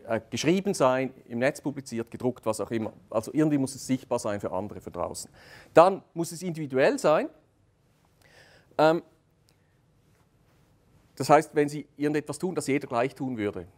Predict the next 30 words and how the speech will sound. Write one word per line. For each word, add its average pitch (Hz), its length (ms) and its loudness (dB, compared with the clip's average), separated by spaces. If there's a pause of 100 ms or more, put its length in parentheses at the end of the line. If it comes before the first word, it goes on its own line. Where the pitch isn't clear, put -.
dann 110 140 -8
hilft 127 360 -4
es 113 120 -10
nichts. - 420 -8 (440)
Äh, 117 260 4
dann 123 140 0
wird 127 160 -2
das - 80 -12
nicht 175 200 -2
geschützt. - 520 -4 (340)
Individualität 156 720 4
ist 165 120 -12
meistens 147 360 0
so 151 80 -6
ein 139 40 -8
bisschen 131 220 -10
der 110 120 -14
Knackpunkt 190 560 -2
im 151 100 0
Urheberrecht. 160 640 0
Vielleicht 113 200 -12
können 117 160 -6
wir 113 80 -4
da 120 120 0
noch 113 120 -6
kurz 127 240 -2
ein 104 100 -4
Bild 190 200 2
anschauen. 147 440 4 (760)
Äh, 131 180 6